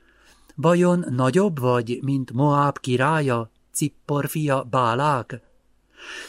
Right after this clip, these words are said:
Vajon szembeszállt-e Izraellel és harcolt-e ellene? Amikor Hesbonban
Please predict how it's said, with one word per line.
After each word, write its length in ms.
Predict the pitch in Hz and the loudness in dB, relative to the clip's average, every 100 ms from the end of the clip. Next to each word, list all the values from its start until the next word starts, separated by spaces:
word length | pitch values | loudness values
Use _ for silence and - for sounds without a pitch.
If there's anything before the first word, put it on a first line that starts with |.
| - | -6
Vajon 480 | - 175 170 170 - _ - | 0 4 4 2 0 _ -6
szembeszállt-e 880 | - 226 196 123 - 139 131 - | 0 0 0 -2 0 0 0 -2
Izraellel 880 | 135 160 135 139 123 120 117 135 151 | -2 -2 0 0 2 2 2 2 2
és 240 | 147 139 | 0 0
harcolt-e 680 | - 208 180 - 131 123 127 | -2 -2 -2 -2 -2 -2 -2
ellene? 640 | 135 131 113 107 110 98 - _ _ _ _ _ _ _ _ _ _ _ _ _ - | -4 -2 -2 -2 -2 -6 -10 _ _ _ _ _ _ _ _ _ _ _ _ _ -4
Amikor 360 | 143 139 139 | -2 0 -2
Hesbonban 800 | - 151 120 151 151 147 165 170 | 0 -2 2 2 2 2 2 0